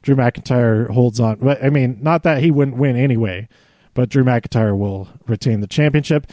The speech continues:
Then we have Edge versus Randy Orton, the greatest match of all time, greatest wrestling match of all time. Randy Orton wins. I'm,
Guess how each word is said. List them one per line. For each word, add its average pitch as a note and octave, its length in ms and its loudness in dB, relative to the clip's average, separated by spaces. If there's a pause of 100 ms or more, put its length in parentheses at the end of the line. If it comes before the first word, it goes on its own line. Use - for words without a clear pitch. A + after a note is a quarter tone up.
(200)
Then D#3+ 100 -2
we F3+ 80 2
have E3+ 220 0
Edge G3 420 0
versus C#3+ 420 -2
Randy F3 280 2
Orton, D3+ 240 2
the C#3 60 -2
greatest F3+ 340 0
match F3 180 0
of D#3+ 80 -2
all D#3+ 100 4
time, F#3+ 460 0 (220)
greatest F#3 260 0
wrestling D#3+ 340 0
match C#3 220 2
of C3 80 0
all C3 120 2
time. C3+ 380 0 (460)
Randy D3 380 0
Orton C3 300 2
wins. G#2+ 540 0 (800)
I'm, B2+ 380 2